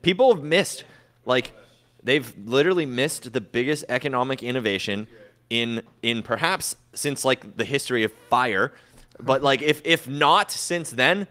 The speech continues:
definitely in our lifetime. Like, these companies that are out there accelerating technology, um, it's all, it's all wrapped up in nonsense. They're, like, accelerating nonsense, and it's, like, fascinating to see how many of these brilliant people missed it.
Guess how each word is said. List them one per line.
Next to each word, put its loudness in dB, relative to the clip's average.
definitely 0
in -8
our -2
lifetime. -6
Like, -4
these 0
companies 0
that -2
are -2
out 0
there 2
accelerating 0
technology, 0
um, -4
it's -2
all, 8
it's 2
all 6
wrapped 2
up 0
in -4
nonsense. -4
They're, 2
like, 0
accelerating 2
nonsense, -2
and -4
it's, -6
like, -4
fascinating -6
to -10
see -8
how -6
many -6
of -8
these -4
brilliant -4
people -6
missed -8
it. -12